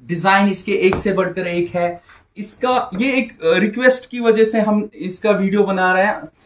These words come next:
अ, otherwise ये हमारे पास थे पहले भी, लेकिन आज हम इसका वीडियो इसलिए बना रहे हैं, बहुत सारे customers हमें कह रहे थे कि इसका वीडियो आप बनाएं।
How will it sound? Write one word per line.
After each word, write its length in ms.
अ, 260
otherwise 280
ये 80
हमारे 340
पास 340
थे 240
पहले 340
भी, 220
लेकिन 240
आज 260
हम 180
इसका 260
वीडियो 360
इसलिए 280
बना 260
रहे 100
हैं, 140
बहुत 240
सारे 180
customers 600
हमें 200
कह 140
रहे 180
थे 120
कि 120
इसका 240
वीडियो 320
आप 200
बनाएं। 200